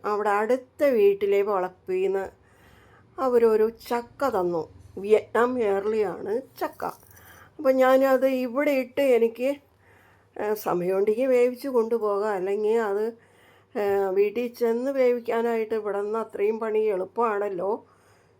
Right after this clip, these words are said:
ചോള ഉരിഞ്ഞു കൊണ്ടുപോകാമെന്ന് കരുതിയിട്ടാണ് ഞാനത്, ആ, ഒരുങ്ങിയേക്കണത്. അപ്പോൾ ഞങ്ങളുടെ വീട്ടിൽ ഒരു ചക്ക, ആ, വളപ്പിൽ പഴുത്ത് കിടക്കുന്നുണ്ട്. അപ്പോൾ അത് ഇടാൻ വേണ്ടിയിട്ട് അങ്കിള്,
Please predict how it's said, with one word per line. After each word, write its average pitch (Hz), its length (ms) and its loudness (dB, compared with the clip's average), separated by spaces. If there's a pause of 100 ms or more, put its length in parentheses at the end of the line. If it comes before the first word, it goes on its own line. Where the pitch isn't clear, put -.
(120)
ചോള 170 240 -4
ഉരിഞ്ഞു 202 460 -2
കൊണ്ടുപോകാമെന്ന് 226 840 -2
കരുതിയിട്ടാണ് 214 680 -2
ഞാനത്, 202 720 -2 (840)
ആ, 196 380 -2
ഒരുങ്ങിയേക്കണത്. 196 920 2 (420)
അപ്പോൾ 226 280 -2 (640)
ഞങ്ങളുടെ 220 500 4
വീട്ടിൽ 269 320 0
ഒരു 262 300 4
ചക്ക, 233 220 -2 (380)
ആ, - 20 -4 (120)
വളപ്പിൽ 226 400 0 (160)
പഴുത്ത് 202 460 0
കിടക്കുന്നുണ്ട്. 190 720 -4 (760)
അപ്പോൾ 202 420 -4
അത് 190 320 -2
ഇടാൻ 262 280 2
വേണ്ടിയിട്ട് 254 720 0 (120)
അങ്കിള്, 220 340 0